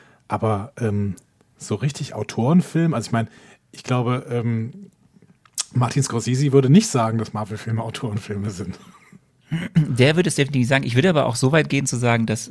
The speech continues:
Speaker 2: äh, oder ich würde es andersrum sagen, es gab aber davor noch keinen Regisseur wie James Gunn im M C U.
Speaker 1: Okay. Mhm. Ja, das kann schon sein. Also John,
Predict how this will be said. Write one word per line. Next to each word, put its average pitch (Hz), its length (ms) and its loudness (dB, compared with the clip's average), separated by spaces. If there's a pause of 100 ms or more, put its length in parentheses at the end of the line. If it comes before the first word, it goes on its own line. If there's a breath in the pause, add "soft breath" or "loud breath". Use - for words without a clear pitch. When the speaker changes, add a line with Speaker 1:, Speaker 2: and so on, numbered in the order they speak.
Speaker 2:
äh, 107 300 -12 (100)
oder 107 300 4
ich - 240 -4
würde 110 80 4
es 104 80 -2
andersrum 110 280 4
sagen, 98 280 0 (460 loud breath)
es 107 140 -2
gab 117 180 2
aber 120 140 2
davor 113 380 0
noch 120 160 -2
keinen 117 220 2
Regisseur 123 560 -2
wie 113 120 0
James 110 320 -2
Gunn 113 200 0
im 107 100 -2
M 107 160 -4
C 110 300 -4
U. 95 80 -6 (1120)
Speaker 1:
Okay. 160 280 2 (540)
Mhm. 135 300 4 (1900 soft breath)
Ja, 160 180 6
das 226 100 2
kann 196 140 0
schon 185 140 4
sein. 101 180 -2 (920 loud breath)
Also 120 140 -4
John, 131 300 0